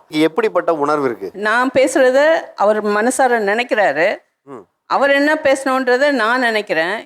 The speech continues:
Speaker 2: எங்களுக்குள்ள ஒரு தனி அண்டர்ஸ்டாண்டிங் இருக்கு. இப்ப நம்ம கூட்டு குடும்பத்துல மாமியார், மாமனார் இருந்தா அவங்களுக்கு அடிமை மாதிரி வாழ வேண்டி இருக்குது. அவங்க செய்யறதை தான் நம்ம செஞ்சு தான் ஆகணும், அது கடமைன்ற மாதிரி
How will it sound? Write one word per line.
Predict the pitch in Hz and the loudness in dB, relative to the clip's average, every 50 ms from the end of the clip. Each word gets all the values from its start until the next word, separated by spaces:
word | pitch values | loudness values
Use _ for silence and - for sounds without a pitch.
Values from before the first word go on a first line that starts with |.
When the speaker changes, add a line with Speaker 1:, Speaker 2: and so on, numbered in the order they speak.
| - | -8
Speaker 2:
எங்களுக்குள்ள | - 196 220 262 294 359 - 339 277 277 294 311 | -6 -4 -2 0 2 2 2 2 2 2 4 4
ஒரு | 320 294 254 - 294 440 539 554 554 - - _ _ _ _ _ _ _ _ _ _ - | 4 4 2 2 2 2 2 0 0 -4 -10 _ _ _ _ _ _ _ _ _ _ -6
தனி | 214 214 247 285 311 269 | -4 -2 0 0 0 0
அண்டர்ஸ்டாண்டிங் | 220 196 208 226 277 - - 392 311 269 214 202 175 170 160 | 0 0 0 0 0 0 0 0 0 0 0 0 0 0 -2
இருக்கு. | 135 - - 110 - _ | -2 -6 -10 -16 -14 _
இப்ப | - 269 269 339 330 | -10 -6 -2 0 2
நம்ம | 311 302 294 294 | 2 2 2 2
கூட்டு | 285 - 349 381 427 - 359 | 0 0 0 0 0 0 0
குடும்பத்துல | 262 277 262 247 247 247 240 240 240 247 254 | 0 0 0 2 2 0 0 0 0 0 0
மாமியார், | 247 233 247 262 269 262 254 247 240 | 2 0 0 0 0 0 0 0 0
மாமனார் | 233 240 240 247 262 254 247 247 220 | 0 0 -2 0 0 2 2 2 2
இருந்தா | 220 202 196 196 190 190 202 220 - _ _ _ _ - | 0 -2 -2 0 0 0 0 0 -4 _ _ _ _ -4
அவங்களுக்கு | - 240 285 285 285 269 285 | -2 0 2 2 2 2 2
அடிமை | 233 214 220 269 302 330 349 339 | 2 2 2 2 2 4 4 4
மாதிரி | 311 311 294 294 285 277 285 | 4 4 2 2 2 0 2
வாழ | 262 247 226 226 220 | 2 2 4 4 4
வேண்டி | 214 208 196 190 196 196 | 2 2 0 0 -2 -2
இருக்குது. | 185 190 - 196 190 208 233 | -2 -2 -2 0 0 2 0
அவங்க | 226 - - 226 240 262 285 294 294 - | 0 0 2 2 2 4 2 2 2 2
செய்யறதை | 262 269 302 311 320 302 311 302 | 0 2 2 2 2 4 4 2
தான் | 302 311 320 349 392 392 | 4 2 2 2 4 4
நம்ம | 349 320 277 254 | 4 2 2 2
செஞ்சு | 233 - 262 254 320 339 339 359 349 254 | 2 2 2 2 4 4 4 2 2 4
தான் | 320 330 392 392 - - | 2 2 0 0 -2 -4
ஆகணும், | - 226 247 311 370 370 330 254 - - - - _ _ _ _ _ | -2 2 2 4 4 4 2 0 -2 -4 -10 -18 _ _ _ _ _
அது | - 220 277 359 - | -2 0 0 2 2
கடமைன்ற | 254 208 196 190 185 170 165 175 170 165 160 | 2 2 2 2 0 0 -2 0 2 2 2
மாதிரி | 160 170 185 196 247 269 269 | 2 2 0 0 0 0 -2